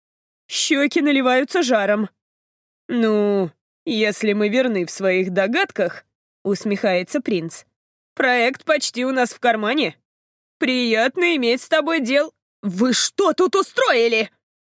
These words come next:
Резкий голос рассекает воздух, будто удар хлыста. Я вздрагиваю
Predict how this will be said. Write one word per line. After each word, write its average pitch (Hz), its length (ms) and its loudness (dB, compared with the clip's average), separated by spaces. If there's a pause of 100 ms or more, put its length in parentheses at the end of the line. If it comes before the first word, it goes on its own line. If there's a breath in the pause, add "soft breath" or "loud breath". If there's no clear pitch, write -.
(200)
Резкий 196 500 -2
голос 233 420 0
рассекает 226 640 0
воздух, 220 520 -2
будто 254 360 -2
удар 277 280 0
хлыста. 330 560 -2 (760)
Я 214 300 0
вздрагиваю 311 680 0